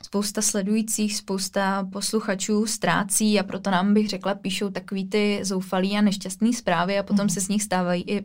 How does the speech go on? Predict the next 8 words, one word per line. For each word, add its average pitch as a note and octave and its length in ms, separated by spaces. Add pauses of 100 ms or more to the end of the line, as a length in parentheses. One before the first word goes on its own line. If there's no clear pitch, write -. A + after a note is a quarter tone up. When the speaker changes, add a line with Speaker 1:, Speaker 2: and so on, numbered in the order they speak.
(120)
Speaker 1:
potenciální F#3+ 640
naši G#3 260
klienti, F#3+ 560 (640)
že G3 640
je F#3+ 160
to G3+ 440 (300)
velice G#3 440
složitý G#3 680